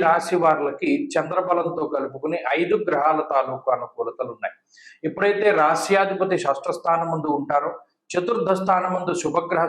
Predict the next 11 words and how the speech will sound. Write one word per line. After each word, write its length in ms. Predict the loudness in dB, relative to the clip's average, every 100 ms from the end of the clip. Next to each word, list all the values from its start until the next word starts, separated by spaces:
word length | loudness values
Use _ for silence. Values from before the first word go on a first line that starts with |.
| -2
సంపత్తి 380 | -4 -6 -6 -8 -8
ఉంటుందో, 400 | -12 -6 0 0 -2 -10 _ -4
వారికి 380 | 0 0 0 -2 -2
అటు 120 | 0 2 4
ఆరోగ్య 440 | 4 2 0 -4 -2
పరిస్థితులు 480 | -2 -4 -4 -2 -2 0
కానీ, 240 | -2 -4 -10 _ _ -6
లేదా 200 | -2 0 -2 -4
కుటుంబపరమైనటువంటి 1160 | -2 -2 0 0 0 2 2 0 0 -2 0 -4
విషయాలు, 420 | -4 0 0 0 -4 -8 _ _ -6
చతుర్థము 640 | -4 0 -2 0 -2 2